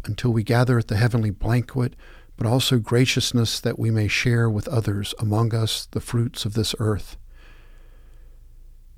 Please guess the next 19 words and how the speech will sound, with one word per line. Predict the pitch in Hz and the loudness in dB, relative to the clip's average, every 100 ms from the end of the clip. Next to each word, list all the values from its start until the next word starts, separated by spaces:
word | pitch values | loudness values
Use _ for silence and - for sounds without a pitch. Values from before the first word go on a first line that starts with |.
| - - - - - | -20 -20 -20 -20 -10
If | - | 0
anyone | 120 117 120 117 | 2 4 4 4
made | 117 | 4
a | 113 | 2
profession | 110 - 123 - 107 | 0 2 0 2 -2
of | 98 | -2
faith, | - 139 165 - - - - - | 0 0 -2 -6 -14 -16 -18 -6
baptism, | 120 139 135 120 127 123 | -4 0 0 2 2 0
confirmation, | - 131 120 120 123 117 127 | 2 2 2 2 2 2 0
or | 113 | 0
reaffirmation, | 101 120 120 - - - - - - 117 110 107 - 101 | 2 2 2 -2 -14 -18 -16 -8 -2 0 2 0 -4 -6
please | - 147 113 117 | 0 0 2 -2
lift | - | -2
up | 101 - | -6 -4
their | 101 | -4
name | 98 101 98 | 0 0 -2
at | 95 | -6
this | 92 - | -8 -6
time. | 87 98 | -8 -10